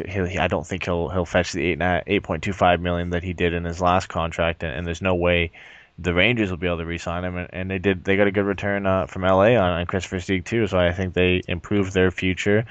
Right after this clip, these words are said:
uh, and made some good moves as well. And you, you have to mention the Florida Panthers before the deadline, picking up, uh, Jiri Hudler, Teddy Purcell, and Jakob Kindle two days before the deadline. I mean, they did all their moves there, and, and they, they just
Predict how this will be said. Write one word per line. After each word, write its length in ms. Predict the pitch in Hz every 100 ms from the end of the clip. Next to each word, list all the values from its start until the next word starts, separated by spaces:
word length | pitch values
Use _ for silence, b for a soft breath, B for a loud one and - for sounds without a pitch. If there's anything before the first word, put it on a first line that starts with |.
| B B B B
uh, 40 | 82
and 480 | 85 82 80 87
made 180 | 92 90
some 160 | - 95
good 180 | 92 85
moves 260 | 92 90
as 120 | 82
well. 240 | - 90 95
And 320 | 69 85 78
you, 160 | 78 85
you 180 | 78 92
have 260 | 90 90
to 80 | 90
mention 320 | 90 90 87
the 40 | 82
Florida 300 | - 90 85
Panthers 300 | 92 87 85
before 420 | - - 92 95
the 140 | 90
deadline, 420 | 82 87 87 87
picking 300 | 85 90 90
up, 100 | 87 78 B B B B B -
uh, 60 |
Jiri 360 | 80 85 92 92
Hudler, 420 | 95 85 90 85
Teddy 220 | - 92 90
Purcell, 440 | 90 - 90 90
and 100 | 87
Jakob 320 | 87 90 82
Kindle 300 | - 98 90
two 160 | 85 95
days 220 | 90 85
before 260 | 85 90 87
the 100 | 80
deadline. 480 | 87 90 87 85 82 B B -
I 60 |
mean, 80 | 85
they 140 | 85
did 160 | 87 90
all 160 | 87 87
their 100 | 85
moves 280 | 87 82
there, 280 | - 87 87
and, 320 | 85 82 85
and 280 | 58 87 80 -
they, 240 | - 82 76 -
they 320 | 90 82 82
just 340 | - 85 -